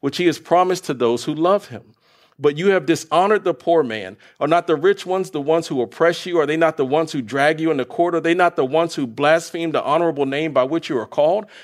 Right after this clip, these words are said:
If you really fulfill the royal law according to the scripture, 'You shall love your neighbor as yourself,' you are doing well.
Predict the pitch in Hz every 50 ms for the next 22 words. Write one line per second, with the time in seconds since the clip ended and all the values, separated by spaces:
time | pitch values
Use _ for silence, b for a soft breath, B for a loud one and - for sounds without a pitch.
0 | B B 160 147 165 160 151 135 135 165 202 226 240 233 240 214 190 - - -
1 | 190 196 202 196 175 160 139 139 165 180 190 196 190 175 165 165 170 165 160 156
2 | - - - 170 175 180 170 156 - 165 139 131 - - - 180 180 - - -
3 | 120 95 98 110 b b b b b b b _ - 95 - - 139 123 123 127
4 | 135 156 165 156 151 156 147 139 139 143 143 123 131 123 - - 135 147 143 135
5 | 143 123 120 - - 151 147 131 117 131 139 139 131 117 120 120 120 113 113 113
6 | 143 165 180 160 - - -